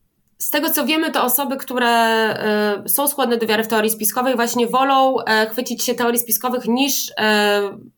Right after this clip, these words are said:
przyznać, że coś mogłoby być przypadkiem. I to wynika też z tego, że często, szczególnie jeżeli coś ma bardzo duże konsekwencje, jest jakimś,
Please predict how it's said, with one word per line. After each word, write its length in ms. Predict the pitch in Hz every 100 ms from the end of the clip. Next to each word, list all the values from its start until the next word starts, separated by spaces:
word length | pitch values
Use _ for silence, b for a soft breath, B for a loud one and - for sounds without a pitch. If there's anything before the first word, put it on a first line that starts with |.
| _
przyznać, 380 | - 269 254 226
że 80 | 220
coś 160 | 226
mogłoby 320 | 220 208 190 190
być 160 | 180
przypadkiem. 580 | - 180 202 - - 185 B B B
I 80 | 240
to 100 | 311
wynika 300 | 294 302 285
też 160 | 277
z 100 | 269
tego, 400 | - 277 269 269 262 -
że 540 | 214 214 240 233 226 - -
często, 760 | 277 294 294 - 190 190 214 214 B B B
szczególnie 640 | - 277 240 320 403 370
jeżeli 260 | 302 285 269
coś 220 | 277 269
ma 440 | 262 247 247 - -
bardzo 360 | 185 240 233
duże 220 | 220 208 208
konsekwencje, 640 | 202 202 190 208 190 190
jest 100 | 180
jakimś, 280 | 208 196